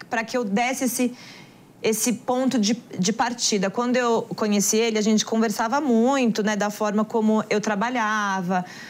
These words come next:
das coisas que eu fazia. E o Túlio tem um, um viés muito forte em marketing, muito, e ele entende muito de, de empresa e tal. E ele falou, "Gente, você tem que ter a sua marca, para de,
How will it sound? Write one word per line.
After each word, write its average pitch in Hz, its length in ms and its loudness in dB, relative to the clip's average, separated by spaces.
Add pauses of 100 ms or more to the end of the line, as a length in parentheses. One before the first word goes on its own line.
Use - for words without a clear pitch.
(120)
das 208 160 0
coisas 214 220 -2
que - 80 -6
eu 208 60 -2
fazia. 226 880 2
E 247 80 2
o 269 80 2
Túlio 233 300 0
tem 226 180 -2
um, 226 180 0 (360)
um 220 180 4
viés 220 300 0
muito 262 300 2
forte 214 880 0 (380)
em 196 120 4
marketing, 202 1120 2
muito, 214 520 2
e - 120 0
ele 214 140 0
entende 233 340 0
muito 226 340 2
de, 180 360 0 (100)
de 180 180 2
empresa 190 360 0
e - 20 -4
tal. 208 320 -2
E 240 80 2
ele 254 120 -2
falou, 302 260 0
"Gente, 240 580 0 (880)
você 269 240 -2
tem 480 140 -2
que 453 60 -8
ter 480 100 -2
a - 60 0
sua 539 280 -2
marca, 277 380 0
para 294 380 0
de, 285 180 0